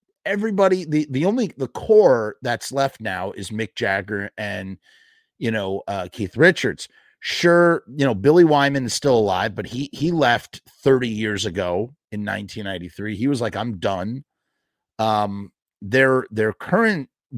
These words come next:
bass player is, he's just, uh, he, he's like a session player. You know, I don't think he really has, I don't know what exactly his role is, but he's not, you know, when they do a photo shoot, he's not there. Daryl something is his name. They don't, they don't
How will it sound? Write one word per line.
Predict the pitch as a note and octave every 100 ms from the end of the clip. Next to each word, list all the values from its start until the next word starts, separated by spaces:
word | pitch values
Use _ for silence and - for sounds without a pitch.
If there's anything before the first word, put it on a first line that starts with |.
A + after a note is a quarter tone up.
| F#2+
bass | C#3 B2 -
player | - C3 A2+ G#2 G2+ G#2
is, | G#2+ G#2 -
he's | C3 D3+
just, | - F3 -
uh, | E3+ D3+ C#3 - - _
he, | - F3
he's | C#3 D#3+
like | F3 F3
a |
session | - G3+ - B2+
player. | - E2+ A#1+ -
You | B2+
know, | A#2 A#2 B2
I |
don't | C#3 E3+
think | G3 D#3+
he | F3
really | D#3 D#3+ D3
has, | - D#3 D3 C#3 B2+ - A#2
I |
don't | C3+ E3
know | E3
what | D3+ A#2+ C#3+ D3 -
exactly | B2+ A2 B2+ C3 C#3 B2 A#2 G#2+ _ _ _ _
his | C#3 C#3 G#2
role | G#2 B2+ E3 C3+
is, | A2
but | A2 A#2
he's | - D#3+ D3+
not, | E3+ E3 -
you | D3
know, | C#3
when | B2
they | C3+
do | C#3+ D#3+
a |
photo | A#2 C#3+ C3+ E3
shoot, | - G3+ G3+ -
he's | - C3+
not | E3+ G#3 -
there. | F2 C#2+ C3 _ _ _ -
Daryl | G#2 D3 D#3 A#2
something | - A2 E2 E2 B1
is | B1+
his | E2 F2+
name. | A#1 - _ _ _ _ -
They | A2+
don't, | D#3+ G#3 -
they | G#2+
don't | D3 G#3 F#3+